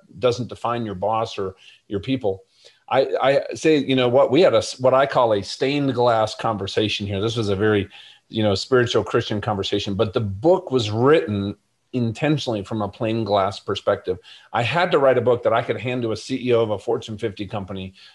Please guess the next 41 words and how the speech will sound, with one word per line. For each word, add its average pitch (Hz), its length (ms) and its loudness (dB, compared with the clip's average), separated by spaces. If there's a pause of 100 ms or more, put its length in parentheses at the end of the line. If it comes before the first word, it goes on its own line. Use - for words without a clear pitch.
(120)
to 135 160 2
a 127 60 4
general 123 720 0 (260)
at 107 140 -4
the 92 80 -10
Pentagon. 95 640 -6 (380)
So - 480 2 (240)
everything 151 640 2
is 107 160 -4 (200)
undergirded 123 720 2
by 95 140 0
Scripture, 151 520 -4 (800)
uh, 117 180 2
but 104 140 0
the - 100 -12
Scripture 135 420 0
is 113 100 0
not 104 180 0
in 101 100 -2
the 92 80 -6
book, - 320 -10 (420)
and, 101 380 -2
uh, 98 340 4
it's 101 220 -4
there. 98 400 2
So 113 240 2
if 101 180 0
this 156 220 2
is 151 200 2
something 127 400 0
you 123 140 2
wanna 123 300 2
also 117 380 0
bring 110 260 -4
in 117 180 -2
and 104 160 -4
work 113 200 0
with 104 140 -4
a 101 60 -4
work 117 320 0
team 104 440 -6